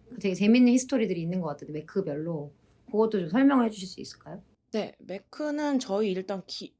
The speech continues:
Speaker 2: 지금 대표적으로 지금 얘기하고 있는 제조사는 이제 메탈리코, 하이브,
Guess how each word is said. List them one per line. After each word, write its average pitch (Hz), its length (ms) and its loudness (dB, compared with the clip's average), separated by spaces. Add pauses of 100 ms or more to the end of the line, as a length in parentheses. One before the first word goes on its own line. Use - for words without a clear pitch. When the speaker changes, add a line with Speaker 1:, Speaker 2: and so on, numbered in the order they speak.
Speaker 2:
지금 185 480 -6
대표적으로 170 1080 -4
지금 160 500 -12
얘기하고 156 480 -8
있는 143 300 -10
제조사는 156 600 -12
이제 139 240 -10
메탈리코, 156 840 -8 (380)
하이브, 175 600 -6